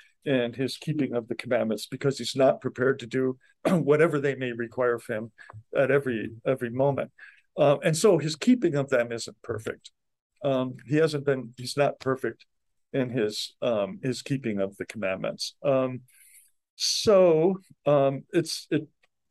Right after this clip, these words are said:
um, unlike the second one where we can just kind of cultivate an <laughs> internal detachment and, um, and satisfy ourselves that we've done that,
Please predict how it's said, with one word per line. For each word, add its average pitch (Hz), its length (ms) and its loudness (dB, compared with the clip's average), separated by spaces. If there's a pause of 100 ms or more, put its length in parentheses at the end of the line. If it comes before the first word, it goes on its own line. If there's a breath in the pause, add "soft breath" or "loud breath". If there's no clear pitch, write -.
(140)
um, 120 360 2
unlike 170 360 6
the 131 100 -2
second 185 560 -2
one 135 240 0
where 135 140 2
we 131 140 -2
can 139 140 -6
just 143 220 -4
kind 147 200 0
of 127 80 -4
cultivate 131 460 0
an 123 100 -6
<laughs> - 0 -
internal 147 500 0
detachment - 720 -2
and, 127 180 -6 (500 loud breath)
um, 123 360 2 (200)
and 131 180 -2
satisfy 139 460 2
ourselves 131 520 -2
that 135 140 -2
we've 123 180 -4
done 147 220 0
that, 151 220 2